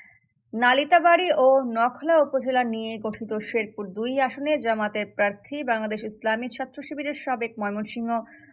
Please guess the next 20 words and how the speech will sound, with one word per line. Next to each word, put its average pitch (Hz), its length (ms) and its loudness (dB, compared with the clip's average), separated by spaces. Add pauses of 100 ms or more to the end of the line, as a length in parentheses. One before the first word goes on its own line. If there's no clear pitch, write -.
(100)
মহানগর 294 400 0
সভাপতি 277 560 -4
মোহাম্মদ 240 360 -2
গোলাম 208 280 0
কিবরিয়া 190 480 -4
এই 214 160 -2
অঞ্চলে 240 500 0 (320)
তার 277 160 4
পরিচিতি 311 540 -2
গড়ে 240 280 4
উঠেছে 311 480 0
সংগঠক 262 540 -4
ও 226 100 -2
সমাজসেবক 220 600 -8
হিসেবে। 185 360 -4 (320)
বন্যা, 214 460 2
শীতকালীন 220 480 0
সহায়তা, 226 540 0 (420)
ছাত্রদের 330 460 2
শিক্ষা 339 680 0